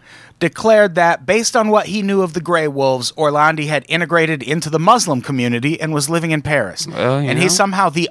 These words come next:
Speaker 1: only person <laughs> who's of this opinion.
Speaker 2: Well, uh, if, well, as the old saying goes, "He who smelt it dealt it." So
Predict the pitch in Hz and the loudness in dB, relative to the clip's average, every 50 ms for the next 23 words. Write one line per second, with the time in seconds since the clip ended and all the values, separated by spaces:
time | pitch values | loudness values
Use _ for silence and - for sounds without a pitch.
0 | - - 151 156 170 165 160 160 - 170 151 135 - - 143 135 - 196 202 151 | -2 0 0 0 2 0 0 -2 -2 -2 -2 -2 -2 -2 -4 -2 0 0 0 0
1 | 143 143 131 143 139 127 127 127 - - 127 - 139 120 101 92 92 120 147 165 | 0 0 0 0 -2 -2 -4 -6 -4 -6 -8 -6 -6 -6 -4 -2 0 0 0 0
2 | - - - 107 110 107 - _ - 87 101 - - - 82 90 92 90 92 101 | 0 0 0 0 0 0 -2 _ -6 -6 -6 -6 -6 -8 -8 -6 -6 -4 0 2
3 | 113 123 135 131 120 113 87 113 123 117 113 120 117 - 101 120 127 131 135 139 | 2 2 2 0 -2 -2 -2 -2 -2 -2 -2 -4 -2 0 2 2 2 2 2 0
4 | 135 - - 139 131 139 135 135 131 120 131 143 165 160 131 120 117 131 151 147 | -2 -4 -2 0 2 2 0 0 0 0 2 2 2 4 2 2 2 0 -2 -6
5 | - - - _ _ _ _ _ _ _ _ _ - - 127 139 147 151 156 143 | -8 -12 -14 _ _ _ _ _ _ _ _ _ -8 -4 -2 -2 0 0 0 0
6 | 147 - - 147 151 160 175 - - 185 139 156 180 202 226 214 - - 92 - | 0 0 0 0 0 0 0 0 -4 -6 -4 0 2 2 2 0 -2 -8 -10 -10
7 | - - 123 120 123 127 131 131 127 | -6 -2 0 2 2 2 0 -2 -2